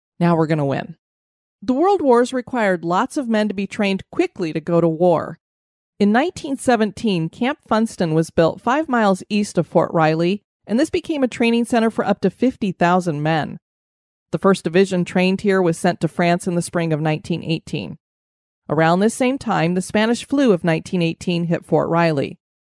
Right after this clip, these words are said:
The camp would later be dismantled, only to be rebuilt again in nineteen forty for World War Two. In an area known as Republican Flats,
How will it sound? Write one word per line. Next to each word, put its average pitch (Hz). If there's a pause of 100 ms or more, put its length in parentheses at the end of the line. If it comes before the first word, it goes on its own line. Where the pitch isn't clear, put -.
(440)
The 175
camp 180
would 170
later 220
be 185
dismantled, 180
only 240
to 269
be 247
rebuilt 220
again 165
in 175
nineteen 220
forty 214
for 170
World 156
War 143
Two. - (520)
In 247
an 247
area 302
known 214
as 202
Republican 202
Flats, -